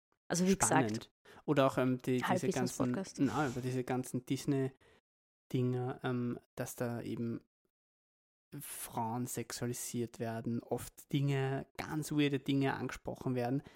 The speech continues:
Speaker 2: wo man sich natürlich denkt, ja, ist eigentlich wurscht, das ist ein Film, da, da hüpft irgendein Tiger herum, die finden das lustig, aber wie viel kriegt das Kind wirklich mit? In den Kopf reinschauen können wir nie.
Speaker 1: Mhm.
Speaker 2: Und ich weiß, ich hab als Kind zum Beispiel Roger Rabbit geschaut.
Speaker 1: Boah, das war ur-, falsches Spiel mit Roger Rabbit.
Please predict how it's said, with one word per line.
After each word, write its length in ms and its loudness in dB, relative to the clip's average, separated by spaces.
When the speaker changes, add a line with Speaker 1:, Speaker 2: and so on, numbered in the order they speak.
Speaker 2:
wo 60 -4
man 140 2
sich 180 -4
natürlich 400 0
denkt, 260 -2
ja, 60 -10
ist 140 -14
eigentlich 380 -10
wurscht, 340 -10
das 140 -10
ist 160 -8
ein 60 -8
Film, 440 0
da, 160 0
da 120 -4
hüpft 340 -4
irgendein 320 0
Tiger 300 -2
herum, 320 2
die 60 0
finden 340 -2
das 200 -6
lustig, 380 -4
aber 260 -6
wie 80 -2
viel 200 4
kriegt 300 -4
das 140 -6
Kind 260 -4
wirklich 300 -4
mit? 220 6
In 140 0
den 120 0
Kopf 320 -6
reinschauen 400 -2
können 340 0
wir 100 0
nie. 420 2
Speaker 1:
Mhm. 300 2
Speaker 2:
Und 140 -8
ich 200 4
weiß, 240 0
ich 100 -4
hab 120 -2
als 180 -6
Kind 320 -2
zum 140 4
Beispiel 420 0
Roger 360 2
Rabbit 320 -2
geschaut. 300 -6
Speaker 1:
Boah, 140 0
das 120 0
war 120 2
ur-, 220 4
falsches 340 6
Spiel 180 0
mit 160 4
Roger 280 4
Rabbit. 320 2